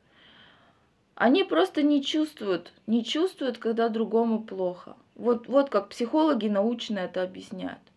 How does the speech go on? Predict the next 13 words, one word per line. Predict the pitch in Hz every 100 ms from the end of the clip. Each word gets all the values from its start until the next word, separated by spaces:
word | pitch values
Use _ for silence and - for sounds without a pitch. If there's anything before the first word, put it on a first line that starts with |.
| _ _ - _
Но | - 240
мы-то | 262 277 214
с | -
вами | 226 277 254 185 - _ _ _ _ _
видели, | - 202 247 208 247 220 214
наверное, | 233 233 233 240 226
в | -
своей | 214 226
жизни | 214 220 208 196
не | 185
раз, | 185 208 285 - -
как | 196 208
эти | 190 185 185